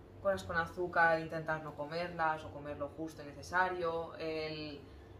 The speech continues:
tomarte cada dos por tres, eh, los niveles de glucosa, eh, depende del tipo de diabetes, pues pincharte una insulina, con lo cual salir de casa siempre preparado,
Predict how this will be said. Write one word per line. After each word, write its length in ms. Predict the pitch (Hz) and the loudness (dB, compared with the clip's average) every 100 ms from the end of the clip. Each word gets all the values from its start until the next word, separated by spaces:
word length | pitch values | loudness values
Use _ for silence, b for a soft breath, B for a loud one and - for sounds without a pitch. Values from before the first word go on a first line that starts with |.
| - | -2
tomarte 380 | 190 190 190 190 | 4 4 4 4
cada 220 | 180 170 | 6 8
dos 100 | 180 | 6
por 220 | 180 170 | 4 0
tres, 420 | 170 175 175 175 175 | 4 6 6 6 2
eh, 840 | 170 170 170 165 165 156 156 151 | 2 4 2 0 -2 -4 -6 -4
los 160 | 165 170 | -2 -2
niveles 460 | 170 170 170 170 165 | -2 0 0 0 -4
de 80 | |
glucosa, 840 | 160 165 190 190 185 190 185 185 180 | -6 -2 6 4 6 6 8 8 6
eh, 560 | 170 160 156 156 151 151 | 2 0 -2 -4 -6 0
depende 360 | 175 175 175 175 | 0 2 2 4
del 200 | 170 170 | 4 0
tipo 300 | 185 175 175 | -4 2 2
de 80 | |
diabetes, 520 | 170 165 160 165 165 156 | 4 2 2 0 -6 -6
pues 320 | 156 156 - B B B | -8 -8 -10 B B B
pincharte 500 | 208 208 202 190 185 | -2 2 4 4 2
una 140 | 180 180 | -2 -4
insulina, 600 | 175 180 202 208 202 202 | -4 -4 -2 2 4 6
con 100 | 190 | 4
lo 80 | 170 | 4
cual 160 | 175 170 | 2 2
salir 300 | 170 170 170 | -2 -4 -2
de 100 | 170 | -2
casa 260 | 170 175 | -2 -2
siempre 440 | 165 175 170 - 160 | -6 -6 -6 -6 -6
preparado, 720 | 160 165 196 196 185 185 | -4 2 6 6 4 0